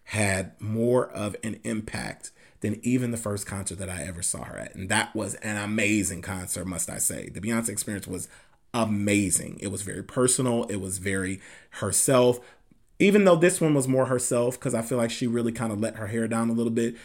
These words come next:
She had to be a little bit more robotic back then. But now I feel like she's really let her hair down and she's just enjoying this moment. So I'm gonna say that and make my mark right here on this, this last chapter of my summer series and say that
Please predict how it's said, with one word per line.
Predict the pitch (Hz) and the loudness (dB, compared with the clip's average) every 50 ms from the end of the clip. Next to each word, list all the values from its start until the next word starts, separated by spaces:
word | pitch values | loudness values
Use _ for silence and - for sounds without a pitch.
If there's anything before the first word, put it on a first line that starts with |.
| - - | -18 -8
She | - - 120 | -2 0 0
had | 117 117 | 2 2
to | 113 | 0
be | 117 113 | 0 0
a | 110 | 0
little | 107 110 110 117 | 0 0 -2 -2
bit | 110 113 113 | -2 -2 -2
more | 107 110 113 113 110 | 0 0 0 0 0
robotic | 110 104 98 95 101 101 107 113 113 113 - | 0 -2 -2 0 0 0 0 0 -2 -2 -2
back | 120 117 113 113 - | -2 -2 -2 -4 -4
then. | - 120 117 117 117 120 117 - - - - _ - | -4 -2 0 0 -2 -2 -4 -8 -18 -20 -20 _ -6
But | 110 104 113 | -2 0 2
now | 113 117 123 127 127 113 | 2 2 2 2 0 -2
I | - 104 | -4 -6
feel | 104 - 131 120 | -6 -4 -2 -2
like | 117 107 104 104 | 0 -2 -2 -4
she's | - - 113 104 | -4 -4 -4 -2
really | 110 110 107 110 | -2 -2 0 0
let | 107 107 110 - | 0 0 -2 -4
her | 110 101 | -4 -6
hair | 95 110 107 107 | -6 -4 -4 -4
down | 107 110 104 104 | -4 -4 -4 -4
and | 104 104 | -4 -6
she's | - 117 110 110 | -6 -6 -6 -6
just | 113 104 - | -6 -8 -8
enjoying | - 101 104 95 101 104 107 107 104 101 98 | -8 -8 -8 -6 -4 -4 -4 -2 -2 -4 -4
this | 95 98 92 - | -4 -4 -4 -4
moment. | 104 101 104 110 110 101 92 - - | -4 -2 -2 -2 -2 -2 -4 -4 -4
So | - - 107 104 101 101 - - - - - - - - _ _ _ _ _ _ _ _ - | -4 -2 -2 -2 -2 -4 -6 -10 -18 -20 -20 -20 -20 -20 _ _ _ _ _ _ _ _ 0
I'm | 120 123 139 156 165 | 2 4 4 4 6
gonna | 160 160 156 | 6 4 4
say | 151 - - 151 156 160 | 4 4 4 4 4 6
that | 160 160 170 175 - | 4 4 2 2 0
and | 127 120 | -2 -2
make | 120 127 135 - | -2 -2 -2 -2
my | 139 143 | -2 0
mark | 139 139 139 135 - | 0 2 0 0 0
right | 110 120 127 123 - - | 0 0 0 0 0 0
here | 143 147 147 | -2 -2 0
on | 139 131 123 | 0 0 2
this, | 120 120 123 127 - - - _ _ _ _ - | 2 2 4 2 2 0 -2 _ _ _ _ -12
this | 95 95 98 120 127 139 139 - - - - _ - - _ _ _ _ _ _ - | -8 0 4 6 6 6 6 4 0 -2 -6 _ -20 -20 _ _ _ _ _ _ -2
last | 104 107 117 120 131 139 143 - - | 2 6 6 8 8 6 4 2 0
chapter | - 160 139 139 - - 131 131 | 0 2 2 2 0 0 0 0
of | 135 123 | 0 0
my | 120 123 | -2 -2
summer | 123 - 127 123 127 123 | -2 -2 -2 -2 -2 -2
series | - - 123 120 117 107 | -2 0 0 0 0 0
and | 107 104 | -2 -2
say | - - 123 117 117 113 | 0 2 2 2 2 2
that | 110 101 107 110 107 104 104 | 0 0 0 0 0 0 -2